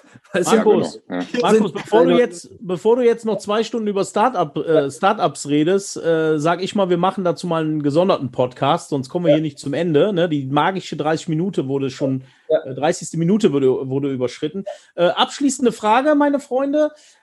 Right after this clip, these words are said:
Speaker 2: Wie viel, äh, naja, wie viel müsst ihr jetzt nicht sagen, aber, äh, ein paar Unzgen Gold so im Bankschließfach? Äh, Gold, Edelmetalle, ist das, ist das die, die Rettung? Ist das die, die Lösung, äh, zu allen Fragen, die da sind?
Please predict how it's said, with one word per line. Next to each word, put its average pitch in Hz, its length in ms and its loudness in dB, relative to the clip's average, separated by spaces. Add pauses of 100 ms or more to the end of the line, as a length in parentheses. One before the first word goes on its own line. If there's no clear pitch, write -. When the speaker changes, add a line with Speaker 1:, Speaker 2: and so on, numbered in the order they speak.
(140)
Speaker 2:
Wie 220 160 0
viel, 247 540 2
äh, 220 360 2
naja, 190 440 2
wie 196 120 -2
viel 214 180 -4
müsst 196 200 -4
ihr 196 60 2
jetzt 180 140 -6
nicht 220 140 -4
sagen, 214 200 -2
aber, 190 380 2
äh, 170 420 -2
ein 170 460 -14
paar 240 200 2
Unzgen 247 440 0
Gold 277 360 2
so 311 140 -4
im 302 160 0
Bankschließfach? 302 680 -2 (220)
Äh, 208 220 0
Gold, 226 360 2
Edelmetalle, 269 640 -2
ist - 200 -6
das, 226 320 -4 (340)
ist - 200 -8
das 233 240 -2 (260)
die, 214 120 -4
die 220 120 2
Rettung? 294 520 2
Ist 254 160 -2
das 262 160 0
die, 262 260 2 (260)
die 208 100 4
Lösung, 277 720 4
äh, 226 380 2
zu 233 220 -4
allen 247 280 2
Fragen, 247 440 -4
die 240 220 -4
da 226 200 -2
sind? 294 280 -10